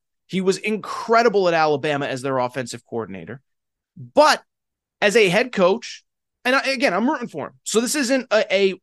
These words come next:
tear down Steve Sarkisian thing. It's just a fact.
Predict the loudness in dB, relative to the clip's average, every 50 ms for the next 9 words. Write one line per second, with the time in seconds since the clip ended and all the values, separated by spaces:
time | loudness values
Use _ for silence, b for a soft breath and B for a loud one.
0 | _ -8 -4 0 2 2 4 4 4 2 0 -2 -6 -10 -10 -8 -6 -6 -6 -4
1 | -2 -2 -2 -2 -2 -4 -6 -6 -8 -6 -4 -4 -4 -4 -2 -2 -2 -4 -4 -6
2 | -2 -2 0 0 -2 -6 -12 _ _